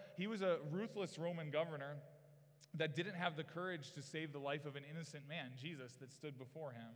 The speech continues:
But it actually makes sense that both these people were in p-, the positions they were, right? Pharaoh being hard-hearted was necessary so that God could demonstrate the fullness of his power in delivering Israel.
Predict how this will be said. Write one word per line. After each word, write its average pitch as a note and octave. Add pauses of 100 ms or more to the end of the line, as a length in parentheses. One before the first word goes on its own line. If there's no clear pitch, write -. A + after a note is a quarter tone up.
(960)
But D#3+
it F3
actually F#3+
makes F#3
sense G#3+
that E3+
both E3
these E3+
people E3+
were E3+
in D#3+
p-, C#3 (100)
the D3+
positions D3+
they D3+
were, E3+
right? D3 (460)
Pharaoh G#3
being F3+ (160)
hard-hearted F#3
was D3
necessary D#3+
so C#3+
that D#3
God D#3+
could C#3+
demonstrate D#3+
the C#3
fullness D#3
of D3
his B2+
power C#3+
in B2+
delivering B2+
Israel. A2+